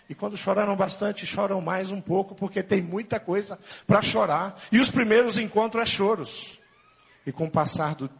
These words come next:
do, do tempos, se tornam líderes, se tornam pastores,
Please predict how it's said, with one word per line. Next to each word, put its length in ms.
do, 80
do 100
tempos, 680
se 160
tornam 500
líderes, 760
se 160
tornam 400
pastores, 960